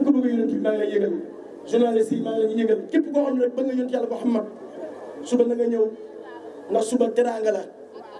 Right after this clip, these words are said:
Journée Yonent Yàlla Muhammad la sallallahu alayhi wa sallam. Boo leen ñëw jigéen ñi, bu leen tayal.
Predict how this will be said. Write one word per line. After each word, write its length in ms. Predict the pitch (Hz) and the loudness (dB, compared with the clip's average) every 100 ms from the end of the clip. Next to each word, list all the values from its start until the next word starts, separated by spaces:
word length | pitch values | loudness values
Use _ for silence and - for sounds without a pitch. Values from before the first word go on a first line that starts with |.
| - | -2
Journée 300 | 247 247 240 | 2 4 4
Yonent 180 | 233 | 2
Yàlla 160 | 247 214 | 0 0
Muhammad 340 | 214 214 214 185 | -2 -4 -4 -2
la 80 | 185 | 0
sallallahu 280 | 214 202 190 | 2 2 2
alayhi 80 | 196 | 2
wa 40 | |
sallam. 200 | 180 - - - - - - - - | 0 -4 -10 -14 -14 -14 -14 -6 4
Boo 140 | 262 | 4
leen 160 | 277 277 | 6 4
ñëw 120 | 277 277 | 4 4
jigéen 260 | 285 302 254 | 2 2 0
ñi, 100 | 185 - - - - - - - - - | -4 -10 -16 -18 -20 -20 -20 -20 -8 2
bu 60 | |
leen 180 | 262 262 | 4 4
tayal. 260 | 269 254 | 2 0